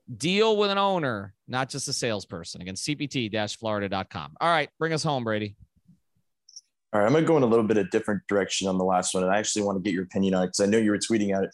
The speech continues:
Speaker 2: about it a little bit. Uh, for starters, there needs to be pers-, some perspective that they were missing three of their four bench guys, like, of their nine-man rotation, and that was big tonight. Like, you're looking at this bench, uh, that was a bit interesting. And I know you were tweeting about that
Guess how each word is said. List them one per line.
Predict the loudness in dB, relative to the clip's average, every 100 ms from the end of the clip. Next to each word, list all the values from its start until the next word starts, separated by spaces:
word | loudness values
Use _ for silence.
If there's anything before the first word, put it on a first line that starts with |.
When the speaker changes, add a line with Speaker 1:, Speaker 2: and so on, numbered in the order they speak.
| -4
Speaker 2:
about | 0 2
it | 2
a | 2
little | 0
bit. | 0 -2 -2 -6 _ _ _
Uh, | -2 -2 -2 -12 _ -8
for | 0
starters, | 2 4 4 2 0
there |
needs | -2 0
to |
be | -2 -2
pers-, | -2 0
some | 0 0
perspective | 0 -2 0 -2 0 -2 -4 _ _ _ 0
that | 2 4 2 -2 -2
they | 2
were | 4 4
missing | 4 2 2
three | 2 2
of | 2
their | 0
four | 0 -2
bench | -2 -4 -4
guys, | -2 -2
like, | -2
of | 0
their | 2
nine-man | 2 4 2 2
rotation, | 2 2 2 2
and | 2
that | 2
was | 2
big | 0 -2
tonight. | -2 -2 -2
Like, | -2 0
you're | 2
looking | 2 2 0
at | 0
this | -2 -2
bench, | -2 0 -2 -4 _ -20 _
uh, | 0 0 0 -4 -2
that | 0
was | 0 0
a |
bit | -2
interesting. | -2 -2 -2 -2 0
And | 2
I |
know | 2
you | 4
were | 4
tweeting | 2 0 2 0
about | 0 2 2 2
that | 0 0